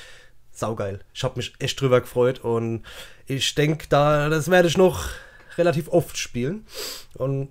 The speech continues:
freut mich echt riesig. Dann habe ich noch gespielt aus dem Xbox Game Pass Time Spinner. Ist ein süßes, kleines Metroidvania, das ein bisschen einen Super Nintendo-Stil hat.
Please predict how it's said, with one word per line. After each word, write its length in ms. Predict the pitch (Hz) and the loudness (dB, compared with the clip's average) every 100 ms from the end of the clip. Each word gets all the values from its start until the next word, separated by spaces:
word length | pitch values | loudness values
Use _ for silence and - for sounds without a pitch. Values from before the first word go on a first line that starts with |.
| - | -12
freut 380 | - - 139 135 | -8 4 4 4
mich 120 | 120 | -4
echt 260 | 117 113 - - - | -4 -8 -10 -16 -4
riesig. 440 | 135 127 113 - - - - - | -2 -2 -4 -8 -14 -20 -10 -2
Dann 140 | 151 | 2
habe 120 | 208 | 2
ich 80 | 233 | 4
noch 180 | 185 - | 2 2
gespielt 500 | - - 175 240 - | -6 -4 -2 -2 -4
aus 300 | - 143 160 | -4 -2 -2
dem 280 | - 147 143 | 0 0 0
Xbox 640 | 156 151 - - 127 - - | -2 -4 -4 2 2 0 -2
Game 240 | 139 175 | 0 0
Pass 500 | - 104 117 - - - | 0 0 -2 -6 -12 -6
Time 280 | - 175 | 0 0
Spinner. 420 | 233 - 117 160 254 - - - - | 0 -4 -4 -4 -6 -14 -10 -6 -4
Ist 180 | 180 - | -2 0
ein 260 | 196 185 160 | 2 4 2
süßes, 540 | - 226 226 208 - | 0 -2 0 -4 -6
kleines 560 | - 139 160 175 160 - | -6 -2 0 0 0 2
Metroidvania, 760 | 170 170 139 127 139 190 131 | 2 4 0 0 -2 0 0
das 180 | 135 - | -2 -4
ein 120 | 135 - | -6 -6
bisschen 520 | 240 254 - 240 226 | -6 -6 -2 -2 -2
einen 180 | 190 170 | -4 -4
Super 300 | - 196 262 | -4 0 2
Nintendo-Stil 760 | 226 208 196 190 190 - 180 185 | 2 0 -2 -2 -2 -4 -6 -4
hat. 180 | 196 | -6